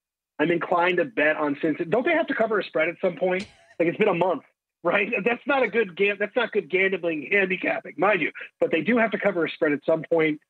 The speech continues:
Speaker 1: And S M U on the road, we've seen them struggle the last couple of times. I like the Bearcats.
Speaker 2: Yeah, Cincinnati, they need to get out of it, right? They need to start to
Speaker 1: Yes.
Speaker 2: pump up the resume a little bit. I always look back to that game against Navy, 'cause had it not been for that running back,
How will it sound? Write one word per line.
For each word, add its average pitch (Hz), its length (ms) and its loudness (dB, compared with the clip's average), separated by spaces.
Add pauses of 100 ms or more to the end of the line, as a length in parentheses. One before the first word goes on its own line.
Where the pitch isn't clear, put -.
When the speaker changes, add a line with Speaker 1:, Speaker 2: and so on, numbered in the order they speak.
(260)
Speaker 1:
And 127 80 0
S 175 160 2
M 175 100 0
U 165 140 4
on 156 80 2
the 147 80 2
road, 135 420 2 (300)
we've 120 100 -2 (100)
seen 160 140 2
them 143 160 4
struggle 147 300 2
the 131 80 2
last 131 280 4
couple 135 280 0
of 120 100 -2
times. 120 380 0 (420)
I 127 60 4
like 127 180 0
the - 60 -4
Bearcats. 101 400 -2 (460)
Speaker 2:
Yeah, 208 260 2
Cincinnati, 226 580 -2
they 214 160 0
need 226 200 -2
to 254 80 -4
get 208 140 2
out 196 180 4
of 160 120 -8
it, 147 100 -10
right? 185 340 -2
They 180 120 0
need 196 280 -4
to 208 140 -6
start 185 400 -2
to 262 60 0
Speaker 1:
Yes. 180 200 2 (300)
Speaker 2:
pump 220 260 2
up 202 200 0
the 196 100 -6
resume 190 360 -2
a 185 60 -2
little 185 180 -4
bit. 180 140 -2
I 180 120 4
always 185 240 0
look 190 160 -12
back 180 220 0
to 208 80 -14
that 180 180 -2
game 180 180 -6
against 175 300 -6
Navy, 180 300 -4
'cause 180 160 -6
had 190 160 0
it 175 80 -4
not 196 220 0
been 320 200 4
for 359 200 0
that 269 200 4
running 208 300 2
back, 214 380 2